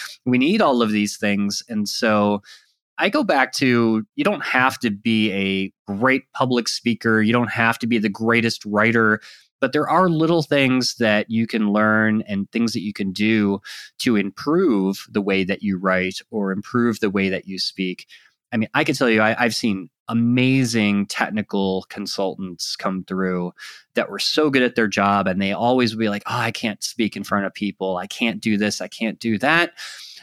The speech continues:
But you know what? They, they tried, and they did just a little bit of extra effort to improve something that they knew that they had a deficiency, or they knew they just weren't that great at.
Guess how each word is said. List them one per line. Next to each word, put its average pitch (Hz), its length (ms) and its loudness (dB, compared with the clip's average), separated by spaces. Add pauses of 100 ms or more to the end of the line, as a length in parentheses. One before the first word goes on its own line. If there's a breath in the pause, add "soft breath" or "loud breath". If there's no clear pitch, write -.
(120)
But 143 120 -4
you 143 120 2
know 147 80 2
what? 175 240 0
They, 123 300 2
they 101 160 -4
tried, 85 600 -2 (160)
and 110 140 0
they 110 120 2
did 107 480 0
just 139 220 -4
a 107 80 -6
little 165 480 -2
bit 117 420 0 (200)
of 104 200 -2
extra 113 460 -2
effort 101 520 -2
to 107 180 0
improve 110 560 -2
something 120 480 0
that 107 160 0 (260)
they 117 340 2
knew 95 520 2 (400 loud breath)
that 104 260 0
they 104 160 2
had 98 260 0
a 95 40 -8
deficiency, 98 680 -4
or 95 120 0
they 110 180 2
knew 107 240 2
they 107 100 0
just 120 220 -6
weren't 143 160 -4
that 117 240 -4
great 107 320 0
at. 85 360 -4